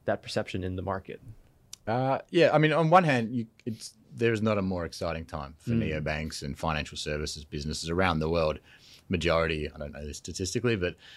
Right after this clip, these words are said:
Speaker 2: so much investment is going into fintech, which I think is amazing. It's such a big opportunity. There's still that whole incumbent ecosystem that needs disruption, needs improvement, needs enhancement. So
Speaker 1: Yeah.
Speaker 2: the fact that so much capital is going there is great.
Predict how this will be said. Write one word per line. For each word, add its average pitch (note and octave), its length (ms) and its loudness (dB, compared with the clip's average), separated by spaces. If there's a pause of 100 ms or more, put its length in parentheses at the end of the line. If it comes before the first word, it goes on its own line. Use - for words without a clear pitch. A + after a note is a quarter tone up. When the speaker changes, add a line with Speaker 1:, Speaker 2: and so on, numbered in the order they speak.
Speaker 2:
so B2 380 4
much G2 300 0
investment F2 480 -4
is D#2 80 -10
going D#2 300 -8
into D2+ 140 -14
fintech, D2 400 -10
which F2+ 120 -4
I G#2 80 4
think F#2 180 -2
is D#2+ 80 -4
amazing. D2+ 480 -4
It's E2 140 -6
such G2 280 2
a D#2+ 60 -6
big D2 220 -8
opportunity. D2+ 640 -6
There's D2+ 180 -4
still - 520 -4
that E2 140 -2
whole E2 360 2
incumbent D#2 520 -2 (380)
ecosystem D#2+ 600 -2
that D#2 120 -2
needs D2+ 540 -4
disruption, E2 560 -2
needs C#2+ 220 -6
improvement, E2 540 -2
needs D#2 200 -4
enhancement. D#2 540 -6
So E2+ 260 2
Speaker 1:
Yeah. G#2+ 180 -8 (200)
Speaker 2:
the - 60 -12
fact B2+ 240 4
that - 80 -8
so - 140 2
much F2+ 180 -2
capital E2+ 280 -2
is D#2+ 60 -4
going D#2+ 220 -4
there D#2 100 -6
is D2 100 -10
great. G2 380 0